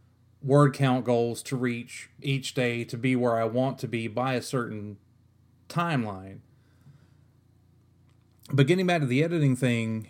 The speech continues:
you know, if you jump back into it immediately, you're still thinking, you know, you, you've got, you're much closer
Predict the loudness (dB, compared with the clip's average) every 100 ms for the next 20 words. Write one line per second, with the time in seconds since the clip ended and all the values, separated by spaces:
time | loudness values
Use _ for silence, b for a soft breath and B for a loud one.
0 | -16 -2 0 2 2 2 2 4 2 2
1 | 0 2 0 0 0 0 0 2 4 2
2 | 2 0 0 2 2 4 2 2 0 0
3 | 0 -2 -4 -10 b b b b b -6
4 | -6 -6 0 2 2 -2 -4 0 2 4
5 | 4 2 2 4 6 4 -2 4 6 6
6 | 0 -10 -10 0 4 4 4 -2 -6